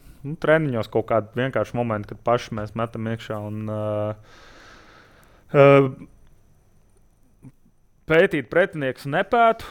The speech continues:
ā, laikam vairāk tāpēc, ka, ja piecus gadus esot līgā, plus mīnus tu jau zini, ko katrs cilvēks dara, un tu redzi, ka atkarībā, kā viņš noliek nūju, tad, ā,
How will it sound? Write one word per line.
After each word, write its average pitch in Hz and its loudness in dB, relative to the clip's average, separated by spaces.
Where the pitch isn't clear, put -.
ā, 143 -2
laikam 143 -2
vairāk 151 0
tāpēc, 135 -4
ka, 131 -2
ja 120 0
piecus 117 2
gadus 135 2
esot 123 -4
līgā, 135 4
plus 131 -2
mīnus 139 -2
tu 135 2
jau 123 4
zini, 156 0
ko 135 4
katrs 147 0
cilvēks 123 2
dara, 131 4
un 110 -4
tu 120 -4
redzi, 120 4
ka 120 0
atkarībā, 113 0
kā 120 -2
viņš 107 -12
noliek 113 -2
nūju, 123 -2
tad, 107 -6
ā, 104 0